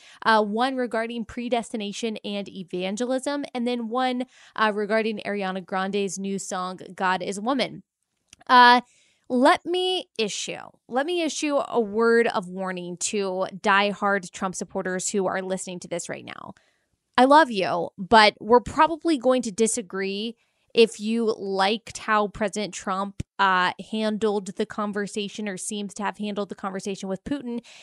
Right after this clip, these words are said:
and the subsequent press conference. Um, as you guys know, I voted for Trump, uh, but I am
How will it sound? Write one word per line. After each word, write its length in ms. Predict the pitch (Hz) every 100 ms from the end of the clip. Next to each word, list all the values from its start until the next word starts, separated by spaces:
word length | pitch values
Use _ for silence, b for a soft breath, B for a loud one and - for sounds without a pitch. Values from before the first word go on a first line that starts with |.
| B -
and 400 | 220 214 214 208
the 60 |
subsequent 720 | 202 220 185 226 - 220 202 -
press 260 | 302 294
conference. 580 | - 202 175 - 92 - B B -
Um, 200 | 220 220 _
as 220 | 285 302
you 80 | 302
guys 320 | 277 269 240
know, 340 | 233 226 269 311 _ _ _ _ _
I 160 | 254 285
voted 340 | 247 240 220
for 140 | - 190
Trump, 460 | - 180 269 - - b b -
uh, 200 | 220 220
but 320 | 185 240 233 214
I 320 | 214 233 -
am 220 | 240 240